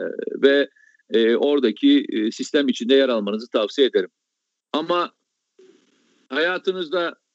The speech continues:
korkacağınız hiçbir şey yoksa her türlü konuyu, e, her türlü yerden yazıp her türlü, e, yerden, e, konuşabilirsiniz. Benim de size tavsiyem o olsun. E,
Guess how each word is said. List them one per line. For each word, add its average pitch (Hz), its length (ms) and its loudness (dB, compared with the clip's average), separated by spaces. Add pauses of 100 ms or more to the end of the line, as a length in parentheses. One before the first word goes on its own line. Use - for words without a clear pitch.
(180)
korkacağınız 180 560 -6
hiçbir - 200 -2
şey 123 180 6
yoksa 160 440 2 (260)
her 170 200 2
türlü 107 160 -4
konuyu, 113 440 2 (180)
e, 107 60 -2
her 139 300 0
türlü 110 180 4
yerden 127 460 4
yazıp 123 340 4 (380)
her 143 160 -2
türlü, 110 400 2 (120)
e, 101 260 6
yerden, 131 500 4 (100)
e, 107 180 -2
konuşabilirsiniz. 120 920 2 (360)
Benim 139 180 6
de 131 80 8
size 131 160 4
tavsiyem 139 500 2
o 127 60 4
olsun. 107 400 2 (500)
E, 139 40 10